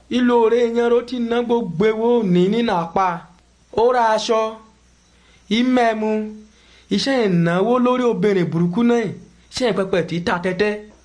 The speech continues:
Àtọ̀pọ̀lọpọ̀ ohun burúkú náà rí ṣe. Ibo parí gbogbo owó wọn ò ní tán. Ìyàn lẹ́lalẹ́la kan dé sílùú nǹka, ibi iṣẹ́ ń bẹ̀rẹ̀ sí í pa. Ó ṣe ń ra dọ̀tí ọ̀nì kan lára ìbílẹ̀ ìlú nǹka.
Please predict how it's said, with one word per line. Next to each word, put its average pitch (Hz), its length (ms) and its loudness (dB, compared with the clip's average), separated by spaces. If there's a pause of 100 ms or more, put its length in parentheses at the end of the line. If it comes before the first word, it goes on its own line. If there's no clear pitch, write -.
(220)
Àtọ̀pọ̀lọpọ̀ 185 680 -2
ohun 180 220 0
burúkú 185 520 0
náà 233 260 2
rí 175 160 -2
ṣe. 196 200 0 (580)
Ibo 240 260 0 (100)
parí 240 320 -2
gbogbo 233 380 -2
owó 233 200 0
wọn 254 180 2
ò 202 40 0
ní 190 180 2
tán. 233 220 -2 (680)
Ìyàn 214 340 2
lẹ́lalẹ́la 208 680 2
kan 175 220 -6
dé 190 140 0
sílùú 208 340 -2
nǹka, 175 220 -2 (480)
ibi 160 220 -4
iṣẹ́ 202 160 -2
ń 202 100 0
bẹ̀rẹ̀ 190 220 0
sí 143 160 -10
í 151 60 -4
pa. 156 180 -2 (840)
Ó 208 80 -2
ṣe 285 140 -2
ń 277 100 -2
ra 220 140 -4
dọ̀tí 185 420 -2
ọ̀nì 208 240 0
kan 185 240 -2 (100)
lára 185 280 0
ìbílẹ̀ 165 460 0
ìlú 151 220 -2
nǹka. 147 260 -4